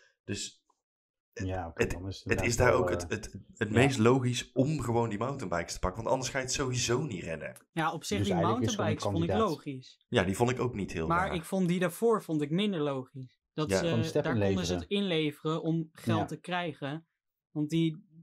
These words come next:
Speaker 3: vervolgens kregen ze dan de optie om die mountainbikes. Dus dan heb je die step ook niet meer nodig.
Speaker 1: Nee, dat
Speaker 2: Nee.
Speaker 1: klopt. Nee. Dus je zou kunnen zeggen, de mol weet natuurlijk,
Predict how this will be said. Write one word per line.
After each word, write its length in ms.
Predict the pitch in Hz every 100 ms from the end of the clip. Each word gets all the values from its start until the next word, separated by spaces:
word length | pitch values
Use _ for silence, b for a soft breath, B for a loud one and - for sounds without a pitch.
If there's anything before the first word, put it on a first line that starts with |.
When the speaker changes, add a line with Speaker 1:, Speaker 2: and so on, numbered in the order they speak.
| 165
Speaker 3:
vervolgens 580 | - 156 190 190 160
kregen 240 | - 156 147
ze 100 | 156
dan 140 | 147
de 100 | 151
optie 320 | 160 151 175
om 80 | 165
die 100 | 160
mountainbikes. 580 | 156 180 190 147 139 131
Dus 160 | 156 139
dan 120 | 160
heb 140 | 143
je 80 | 151
die 80 | 147
step 320 | - 156 147
ook 120 | 156
niet 160 | 156 156
meer 100 | 156
nodig. 300 | 160 139 135 - _
Speaker 1:
Nee, 260 | - 95 92
dat 100 | 117
Speaker 2:
Nee. 100 | 104
Speaker 1:
klopt. 320 | 80 - - _ _
Nee. 340 | - 76 - -
Dus 180 | - -
je 60 |
zou 240 | 90 92 95
kunnen 260 | 101 95
zeggen, 580 | 92 92 87 87 80 - _ _ _ _ _ _
de 200 | 85 95
mol 260 | 92 87
weet 200 | 85 90
natuurlijk, 580 | 90 80 87 85 82 -